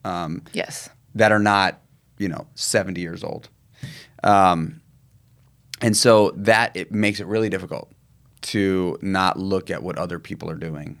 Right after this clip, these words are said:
Speaker 1: and compare your lives to them, right? It makes it hard.
Speaker 2: Yes.
Speaker 1: Um, and the, <laughs> the, the, the fucked up thing is, is that most of those people that we're scrolling through looking at <laughs> is, is, like, rented things and, like,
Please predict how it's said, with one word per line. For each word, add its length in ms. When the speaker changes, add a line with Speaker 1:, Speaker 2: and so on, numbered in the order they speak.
Speaker 1:
and 400
compare 420
your 140
lives 480
to 100
them, 280
right? 260
It 80
makes 240
it 60
hard. 280
Speaker 2:
Yes. 220
Speaker 1:
Um, 440
and 140
the, 40
<laughs> 200
the, 0
the, 220
the 180
fucked 380
up 120
thing 180
is, 120
is 100
that 160
most 320
of 80
those 180
people 240
that 120
we're 180
scrolling 580
through 120
looking 300
at 300
<laughs> 240
is, 460
is, 220
like, 200
rented 680
things 520
and, 160
like, 260